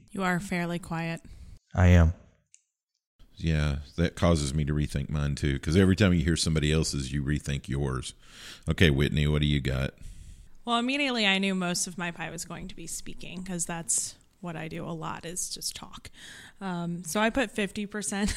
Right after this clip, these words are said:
Speaker 1: <laughs> speaking,
Speaker 2: <laughs>
Speaker 1: in all honesty, and then twenty-five percent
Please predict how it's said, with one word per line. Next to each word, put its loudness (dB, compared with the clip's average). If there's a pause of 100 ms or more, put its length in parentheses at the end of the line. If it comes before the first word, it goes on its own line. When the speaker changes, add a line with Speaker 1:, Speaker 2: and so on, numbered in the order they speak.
(180)
Speaker 1:
<laughs> 4
speaking, 4 (320)
Speaker 2:
<laughs> -14
Speaker 1:
in 0
all 0
honesty, -2
and -2
then -2
twenty-five -4
percent -6